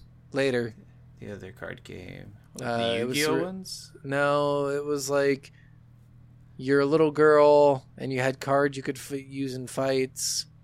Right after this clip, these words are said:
Speaker 2: Oh, lo-, uh, Lost in Random.
Speaker 1: Lost in Random, thank you. Yes,
Speaker 2: Yeah.
Speaker 1: that one was a much better puzzle game in my opinion.
Speaker 2: Oh, one hundred percent.
Speaker 1: Um, with a much better story.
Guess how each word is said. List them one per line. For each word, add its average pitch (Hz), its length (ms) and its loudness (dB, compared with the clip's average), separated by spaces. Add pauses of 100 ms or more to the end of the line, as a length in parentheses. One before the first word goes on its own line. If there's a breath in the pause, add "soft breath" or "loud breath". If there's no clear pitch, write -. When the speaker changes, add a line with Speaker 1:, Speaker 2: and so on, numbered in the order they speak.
(640)
Speaker 2:
Oh, 151 340 4
lo-, 123 200 -6
uh, 143 220 4
Lost 127 340 0
in 117 120 -10
Random. 101 420 -6 (320)
Speaker 1:
Lost 156 360 6
in 147 80 -2
Random, 131 360 -2
thank 123 240 -8
you. 120 60 -4
Yes, 123 340 0
Speaker 2:
Yeah. 156 100 4
Speaker 1:
that 208 140 2
one 208 160 -2
was 175 160 0
a 156 60 0
much 160 220 -2
better 143 200 0
puzzle 135 340 -4
game 135 200 -2
in 127 80 -6
my 120 160 -4
opinion. 123 600 -6
Speaker 2:
Oh, 139 180 0
one 104 180 -4
hundred 117 160 -4
percent. 107 360 -2
Speaker 1:
Um, 127 60 -4
with 135 140 -2
a 135 40 0
much 147 280 -2
better 127 220 0
story. 117 600 -2